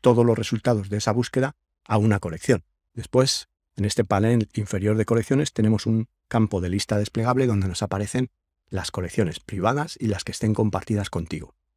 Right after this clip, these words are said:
Al seleccionar cualquiera de estas colecciones van a aparecer las miniaturas de la colección. Si la colección es muy grande, automáticamente se va a colapsar las miniaturas para no enseñarte mucha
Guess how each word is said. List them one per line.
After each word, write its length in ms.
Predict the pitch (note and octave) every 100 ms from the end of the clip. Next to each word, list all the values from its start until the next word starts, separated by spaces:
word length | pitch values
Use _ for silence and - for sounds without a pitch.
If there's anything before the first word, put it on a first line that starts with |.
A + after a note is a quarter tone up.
| -
Al 140 | G#2+
seleccionar 520 | - G2+ - G2+ A2+
cualquiera 340 | - G2+ G#2+ G#2
de 60 |
estas 200 | G#2 G#2+
colecciones 640 | - B2 A#2+ C#3+ D3 D#3+ - _ _
van 160 | - G2+
a 40 |
aparecer 440 | G2+ G2 F#2+ C3+ C3 _
las 240 | - G2+ G#2+
miniaturas 500 | G#2+ F#2+ G2 A#2 A2
de 100 | G2
la 100 | F#2+
colección. 440 | F#2+ - A2+ F2 - _ _ -
Si 140 | -
la 100 | G#2+
colección 340 | G#2+ G2+ B2 B2+
es 140 | A2
muy 160 | A2+ G#2+
grande, 400 | C#3+ B2+ C3 F3 _ _ _ _ _ _
automáticamente 920 | - G#2+ G#2 A2 A#2+ A#2 A#2 A#2 C#3 C#3+
se 240 | - G2+
va 340 | G2 A2 A#2 - _
a 180 | G#2+ F#2+
colapsar 540 | - G2 E2 - A2
las 200 | G#2+ G2+
miniaturas 460 | A2 G#2 G2+ C#3 C#3+
para 200 | - E2+
no 100 | F#2+
enseñarte 480 | F#2+ - G#2+ A2 B2+
mucha 360 | D3 - -